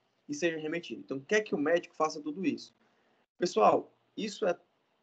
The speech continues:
a classe médica, né, que é a qual representa, é totalmente contra isso. Por quê? Porque isso vai gerar problemas psicológicos à mulher. Ela já tá numa situação que não é interessante pra ela, né?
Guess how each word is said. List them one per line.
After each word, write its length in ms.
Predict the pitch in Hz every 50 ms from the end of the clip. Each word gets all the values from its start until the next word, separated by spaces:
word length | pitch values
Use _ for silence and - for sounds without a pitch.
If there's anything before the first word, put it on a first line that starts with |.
| _ -
a 80 | 147
classe 440 | 156 - 185 190 185 196 196 - 147
médica, 420 | - 123 139 160 160 - - -
né, 140 | 127 139 151
que 120 | 147 - 135
é 40 |
a 40 | 123
qual 260 | - - 131 127 120 113
representa, 400 | 127 123 104 - 110 120 135 143
é 20 |
totalmente 480 | 143 - 175 - 175 170 170 170 - -
contra 360 | - 156 156 147 - 185 180
isso. 300 | 156 127 117 - - - _
Por 240 | 208 226 233 - -
quê? 240 | - 131 - - - _ _ _ _ _ _ _ _ _ _ _ _ _
Porque 240 | 190 196 196 - 208
isso 200 | 220 220 - 160
vai 140 | 170 165 160
gerar 540 | 147 151 127 120 120 123 143 143 127 - - _ _ _ _
problemas 400 | 170 160 147 147 170 180 180 -
psicológicos 640 | - - - - 170 160 156 156 160 156 - 160
à 60 | 160
mulher. 460 | 170 180 196 196 170 147 135 131 131 - _ _ _ _ _ _ _ _ _ _ _ _ _ _ _ _ _ _ _ _
Ela 240 | 175 175 208 214 190
já 160 | - 170 147
tá 400 | - - 147 165 180 160 143 - - _ _ _ _ _ _ _
numa 180 | 147 160 175 190
situação 640 | - - _ - 196 175 - - - 170 185 196
que 160 | 190 - - 180
não 200 | 175 185 196 233
é 60 | 269
interessante 540 | 294 285 262 247 233 208 - 220 214 208 -
pra 320 | - 240 254 285 285 262
ela, 220 | 226 180 165 143
né? 260 | 123 123 139 175 233